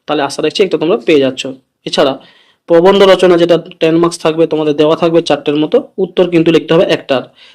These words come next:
সেটা কিন্তু দশ নাম্বার থাকবে। অর্থাৎ এখানে তোমরা একটু বড় করে লিখবে এবং আপাতত চেষ্টা করবে সাত আটটা দশটার মতো করে পয়েন্ট দিতে।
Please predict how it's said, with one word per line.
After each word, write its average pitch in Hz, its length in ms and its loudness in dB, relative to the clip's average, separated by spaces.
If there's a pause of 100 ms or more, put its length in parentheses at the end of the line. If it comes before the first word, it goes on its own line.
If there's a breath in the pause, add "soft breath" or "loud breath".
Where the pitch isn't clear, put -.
সেটা 170 220 0
কিন্তু 175 200 4
দশ 160 260 2
নাম্বার 139 240 0
থাকবে। 139 200 -4
অর্থাৎ 160 260 -4
এখানে 180 340 -6
তোমরা 160 260 -2
একটু 151 180 -6
বড় 165 280 2
করে 170 180 0
লিখবে 160 320 -2
এবং 156 360 -4
আপাতত 175 440 -6
চেষ্টা 165 300 -4
করবে 160 220 0
সাত 156 260 -6
আটটা 147 220 -6
দশটার 151 300 -6
মতো 151 220 -4
করে 160 160 0
পয়েন্ট 147 340 0
দিতে। 139 260 -6